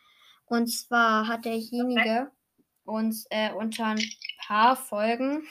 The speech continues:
Speaker 1: also ein paar vielen Folgen, ähm, kommentiert und, äh, uns eine Antwort auf die Fragen gegeben. Und ist, zwar ist das, äh, J K,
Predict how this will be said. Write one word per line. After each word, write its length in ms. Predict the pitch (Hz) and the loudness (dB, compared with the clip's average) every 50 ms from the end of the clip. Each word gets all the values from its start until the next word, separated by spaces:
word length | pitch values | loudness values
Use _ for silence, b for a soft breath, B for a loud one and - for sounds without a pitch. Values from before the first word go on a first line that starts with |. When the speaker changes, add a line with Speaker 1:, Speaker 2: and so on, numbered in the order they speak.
| B B B _ - | B B B _ -14
Speaker 1:
also 120 | 208 208 | -14 -14
ein 40 | 202 | -12
paar 240 | - - 202 196 202 | -8 -8 -8 -8 -8
vielen 520 | - - 220 226 247 254 262 262 277 269 b b b b b b b b b - | -8 -4 -2 -2 0 0 -2 -4 -4 -8 b b b b b b b b b -20
Folgen, 600 | - - - 220 214 220 240 247 254 247 240 - | -16 -6 -2 0 2 2 2 2 0 -4 -6 -4
ähm, 300 | - 214 214 214 214 220 | -4 -2 -2 -2 -2 -4
kommentiert 720 | 220 214 214 214 214 214 - - 226 233 254 285 294 294 233 | -4 -4 -4 -4 -6 -6 -8 -6 -4 -2 -2 -2 -4 -4 -2
und, 200 | 220 214 214 - - | -2 -2 -2 -4 -8
äh, 100 | 208 208 | -8 -6
uns 240 | 220 208 214 - | -6 -8 -8 -6
eine 100 | 226 214 | -4 -4
Antwort 380 | 214 214 220 220 240 240 233 240 | -2 -2 -2 -2 -4 -4 -4 -4
auf 240 | - 208 214 - - - | -6 -8 -8 -10 -14 -12
die 240 | 214 202 202 214 214 - | -10 -10 -10 -10 -10 -8
Fragen 220 | - 226 240 247 | -4 -2 0 0
gegeben. 320 | 233 220 208 208 220 226 | 0 0 -2 -4 -4 -4
Und 160 | 233 226 233 - | -4 -6 -8 -10
ist, 340 | - - - - B B B B B B B - | -16 -12 -8 -6 B B B B B B B -6
zwar 260 | - 220 220 220 - | 0 4 4 4 4
ist 140 | - 220 - | 2 -2 -2
das, 220 | 220 214 214 220 - - - | -4 -4 -4 -4 -6 -6 -4
äh, 400 | - 208 202 202 202 202 202 202 208 - _ _ _ _ _ _ - | -2 0 2 2 4 2 2 0 -4 -10 _ _ _ _ _ _ -8
J 380 | 214 214 214 226 247 269 262 262 | -4 0 2 4 4 2 0 -2
K, 300 | - 277 269 277 285 294 | -2 0 2 2 2 0